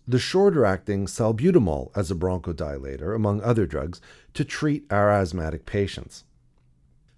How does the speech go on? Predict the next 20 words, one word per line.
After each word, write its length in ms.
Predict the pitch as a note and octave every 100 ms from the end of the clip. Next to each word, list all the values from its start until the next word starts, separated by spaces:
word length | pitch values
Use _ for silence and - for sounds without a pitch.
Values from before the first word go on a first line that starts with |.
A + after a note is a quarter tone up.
| _
Sir 180 | - G#3
Jack 300 | D#3+ A#3 A#3+
and 100 | A#3
his 120 | G#3
team 280 | - D#3 D3+
went 140 | C3
on 160 | C#3+ D#3
to 100 | D#3+
develop 480 | A2 G#2+ A2 - -
other 240 | C3+ C#3 C#3
important 460 | B2+ G#2+ F#2+ G2
drugs 280 | E2 D#2 D2
as 160 | D2 D2+
well. 300 | F2+ A#1+ - _ _ _ _ _ - - -
In 140 | C#3
nineteen 340 | D3 D#3 D#3+ C#3+
seventy-two, 800 | D#3 C#3+ B2 A#2+ G3 G#3 D3+ D3
they 160 | C3
introduced 520 | C#3 C#3 A#2+ B2 -
beclomethasone 1000 | - B2+ C3 B2+ E3+ F3 C#3 D3+ D#3 D#3